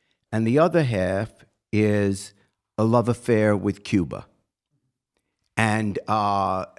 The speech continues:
a-, and they sing about it as,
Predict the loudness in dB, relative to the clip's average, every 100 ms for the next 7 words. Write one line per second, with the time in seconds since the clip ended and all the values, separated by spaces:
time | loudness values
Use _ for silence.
0 | -8 -8 -4 -4 -2 -2 -2 -4 -4 -2
1 | -2 -4 -6 -4 -2 -2 -2 -4 -4 -2
2 | -2 -4